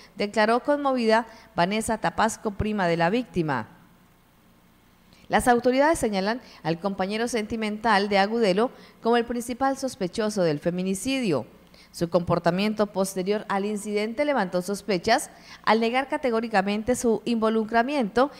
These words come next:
sin que nadie lo cuestionara directamente sobre el hecho.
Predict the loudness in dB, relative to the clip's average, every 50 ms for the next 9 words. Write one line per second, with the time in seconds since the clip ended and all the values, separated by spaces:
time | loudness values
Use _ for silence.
0 | -20 -16 -10 -6 -4 -4 -2 -2 0 2 2 0 2 2 2 2 0 0 0 -2
1 | -2 0 -2 -4 -2 0 0 2 2 2 0 0 -2 -2 -4 -4 -2 -2 -4 -4
2 | -2 -2 -2 0 0 0 0 0 0 0 0 0 0 0 -2 -2 -6 -6 -6